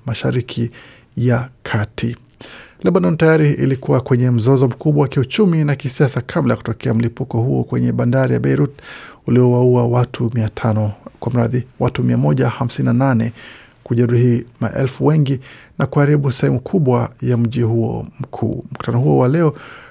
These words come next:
hujaweka lengo la kiasi inachotaka kukusanya, lakini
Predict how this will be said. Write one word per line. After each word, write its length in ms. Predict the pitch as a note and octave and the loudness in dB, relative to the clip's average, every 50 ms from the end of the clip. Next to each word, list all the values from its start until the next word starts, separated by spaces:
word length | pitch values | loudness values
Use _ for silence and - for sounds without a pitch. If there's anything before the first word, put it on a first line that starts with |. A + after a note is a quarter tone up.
| _ _ | _ _
hujaweka 720 | - D#3 D3 D3+ D3+ E3+ F3 D#3 D#3+ - D#3 D3 C#3+ C#3 | 0 2 4 4 4 4 2 -2 -2 0 2 2 2 4
lengo 520 | B2 A#2+ B2+ D#3+ F#3 F#3+ F3 F3 D#3+ D#3+ D3 | 4 4 4 4 4 4 2 2 2 2 2
la 160 | C#3 C#3 C3 | 0 0 -2
kiasi 520 | - - - - D3 A#2+ - - - C3 | -4 -4 -2 0 0 0 0 -2 0 0
inachotaka 640 | B2 A#2+ A#2+ A2 - A#2+ - - C3+ B2 - - A2 | 0 0 0 -2 -2 -6 -4 -2 -2 -2 -2 -4 -6
kukusanya, 580 | - - - - - - - C3+ B2+ B2 A#2 A2+ | -6 -10 -18 -12 -6 -2 0 2 2 2 2 2
lakini 420 | A#2 G#2 - - F#3+ D#3+ D3 B2+ | 0 -2 0 0 2 2 2 0